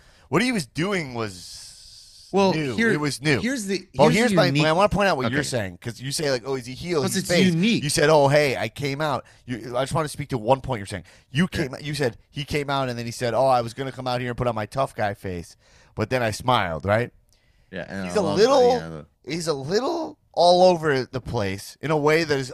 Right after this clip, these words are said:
Speaker 1: only beneficial to C M Punk. Okay?
Speaker 2: There you go. And
Speaker 1: And
Speaker 2: that's it.
Speaker 1: it sells out the other wrestler in the segment. And that's
Speaker 2: Uh-huh.
Speaker 1: everything he did in this segment was
Speaker 2: Yep.
Speaker 1: going into business for yourself at the expense of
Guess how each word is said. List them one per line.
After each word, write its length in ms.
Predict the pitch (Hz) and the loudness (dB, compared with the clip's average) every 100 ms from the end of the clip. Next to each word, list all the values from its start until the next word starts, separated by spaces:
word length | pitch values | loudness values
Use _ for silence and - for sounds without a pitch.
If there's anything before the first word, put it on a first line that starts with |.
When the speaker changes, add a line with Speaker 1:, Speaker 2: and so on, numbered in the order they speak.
| - | -4
Speaker 1:
only 460 | 156 170 208 226 220 | 2 2 0 -6 -8
beneficial 800 | 190 170 160 - 151 - 127 120 _ _ | -4 -2 -2 -6 -8 -6 -10 -10 _ _
to 100 | 123 | -10
C 260 | 117 127 127 | -8 -4 -4
M 120 | 117 | -6
Punk. 360 | - 104 78 - _ _ | -6 -8 -10 -16 _ _
Okay? 300 | - - 143 | -10 0 0
Speaker 2:
There 160 | 127 82 | 2 0
you 100 | 92 | 0
go. 340 | 101 85 78 - | 0 0 -2 -4
And 220 | 92 95 | -2 4
Speaker 1:
And 200 | 165 165 | 6 6
Speaker 2:
that's 260 | 202 208 196 | 4 -2 -2
it. 260 | 82 - _ - | -4 -4 _ -12
Speaker 1:
it 220 | 175 - | -12 -4
sells 560 | - - 185 226 214 | -2 4 6 6 6
out 460 | 190 165 196 - - | 2 2 0 -2 -12
the 160 | 156 139 | -8 2
other 260 | 156 190 | 2 2
wrestler 400 | 175 170 160 175 | 4 4 4 0
in 80 | 175 | -2
the 80 | 175 | -4
segment. 480 | - 131 113 120 - _ _ _ _ _ _ | -4 -2 -2 -8 -10 _ _ _ _ _ _
And 100 | 87 | -6
that's 220 | 135 170 | -4 -4
Speaker 2:
Uh-huh. 60 | 117 | -4
Speaker 1:
everything 800 | 165 185 190 165 208 202 - 202 | 0 0 0 -8 -8 -8 -6 -6
he 180 | 160 170 | -6 -6
did 220 | 143 147 | -4 -4
in 60 | 147 | -2
this 160 | 143 - | -6 -2
segment 500 | 147 143 156 170 - _ _ - | 0 0 -2 -4 -6 _ _ -2
was 240 | 131 147 | 2 2
Speaker 2:
Yep. 80 | 110 | 4
Speaker 1:
going 300 | 139 147 156 | 6 6 6
into 160 | 156 147 | -2 -2
business 360 | 139 139 143 | 0 0 -4
for 140 | - 139 | -6 -6
yourself 540 | 135 123 139 135 - | -6 -2 2 2 2
at 100 | 139 | -8
the 80 | 131 | -8
expense 420 | 131 - 156 151 | -10 -8 -6 -6
of 180 | 135 110 | -8 -12